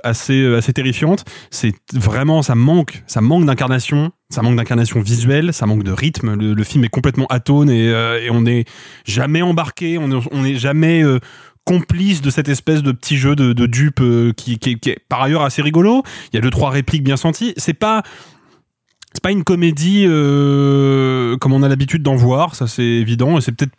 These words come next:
pour ça que malgré tout je conseillerais le film, parce que je pense qu'il y a des gens qui peuvent être réceptifs, euh, à son, à son propos. Mais, euh, mais pour moi, c'est pas abouti, quoi. C'est-à-dire, vraiment, c'est un premier film qui essaye d'en faire beaucoup et qui, malheureusement, n'en fait pas assez parce que probablement dépassé par les ambitions de son, euh, de son concept de base.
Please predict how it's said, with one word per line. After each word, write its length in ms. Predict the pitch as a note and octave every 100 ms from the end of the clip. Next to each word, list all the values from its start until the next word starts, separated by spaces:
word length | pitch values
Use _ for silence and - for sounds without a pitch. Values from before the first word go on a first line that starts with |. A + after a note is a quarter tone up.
| -
pour 180 | C3+ -
ça 140 | E3
que 80 | D3+
malgré 380 | C#3+ D3 D3 C#3+
tout 100 | F#3
je 80 |
conseillerais 320 | - D3 C#3 C#3+
le 60 |
film, 220 | - E3
parce 100 | D#3
que 80 | -
je 80 | B2+
pense 120 | D3
qu'il 60 | C#3
y 40 | B2
a 20 |
des 40 |
gens 80 | C3
qui 80 | -
peuvent 140 | A#2
être 100 | A#2
réceptifs, 500 | B2 C3 A2+ C#3 -
euh, 120 | A#2+ G#2 - - -
à 120 | A#2 A#2
son, 300 | C#3+ C3+ B2
à 80 |
son 140 | A#2 B2
propos. 360 | C3+ B2+ F3 - - - - - - - -
Mais, 320 | B2+ B2+ C3
euh, 400 | B2+ C3 C3+ C3+
mais 120 | C3+ B2
pour 140 | C#3
moi, 120 | D3+
c'est 100 | C#3+
pas 100 | C#3
abouti, 280 | B2 A#2 A2+
quoi. 240 | A2+ A2+ -
C'est-à-dire, 180 | - A#2
vraiment, 220 | C3 D3+
c'est 120 | D#3+ C#3+
un 60 |
premier 280 | C#3+ D3+ D3
film 160 | F3 E3+
qui 80 |
essaye 140 | C3+ C3+
d'en 100 | A#2+
faire 140 | C3
beaucoup 440 | D3+ C3 D#3+ F#3+ -
et 120 | B2
qui, 380 | A#2+ - C3+ C3 B2+
malheureusement, 340 | B2 A#2 B2+
n'en 80 | C#3
fait 120 | B2+
pas 180 | B2 A#2+
assez 240 | A#2+ D3+
parce 200 | D3 A#2
que 100 | -
probablement 420 | B2+ C3 C3 D3 C#3+
dépassé 440 | C#3 C#3 A#2+ D3+
par 140 | C#3+
les 120 | B2+ B2
ambitions 380 | B2 A#2 C#3
de 140 | C#3 A2+
son, 300 | C3 B2 A#2+
euh, 180 | A2+ A2+
de 80 |
son 140 | A2 B2+
concept 280 | B2+ C#3 C3
de 80 |
base. 240 | C3 E3